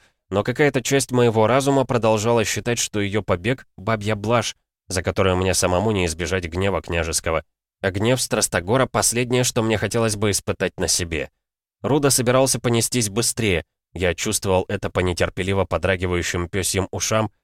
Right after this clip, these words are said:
потому как упруго переваливались мышцы, готовые к стремительной скачке. Но я умышленно сдерживал пса, время тянул. Пока недалеко отъехали, ещё можно княгиню вернуть.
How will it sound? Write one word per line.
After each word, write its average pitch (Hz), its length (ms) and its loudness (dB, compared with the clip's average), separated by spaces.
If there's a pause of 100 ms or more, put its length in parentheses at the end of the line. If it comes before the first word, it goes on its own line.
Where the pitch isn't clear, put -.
(160)
потому 92 280 0
как 92 200 -4
упруго 95 340 0
переваливались 87 640 0
мышцы, 92 400 -2
готовые 87 400 0
к - 40 -8
стремительной 87 560 0
скачке. - 480 -2 (360)
Но 113 140 0
я 131 160 4
умышленно 135 480 2
сдерживал 98 560 2
пса, 92 300 -2 (140)
время 92 340 0
тянул. 82 360 -2 (360)
Пока 92 220 -2
недалеко 92 420 0
отъехали, 92 480 -2
ещё 82 360 -2
можно 90 300 0
княгиню 92 480 -2
вернуть. 92 420 0